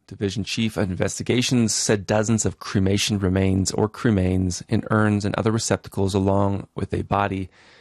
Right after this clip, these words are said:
were allegedly found where Hartford resided in Denver. The remains were discovered shortly after Hartford was evicted from the residence on the twenty-five hundred block of South Quitman Street on February sixth.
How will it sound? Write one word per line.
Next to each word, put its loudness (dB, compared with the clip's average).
were 4
allegedly 0
found 0
where 4
Hartford -2
resided -2
in 4
Denver. 0
The 2
remains 2
were 0
discovered 0
shortly 0
after -2
Hartford -4
was -4
evicted -2
from -2
the 2
residence -2
on 0
the -2
twenty-five 0
hundred -2
block -2
of -6
South -4
Quitman -4
Street -2
on -2
February -2
sixth. -2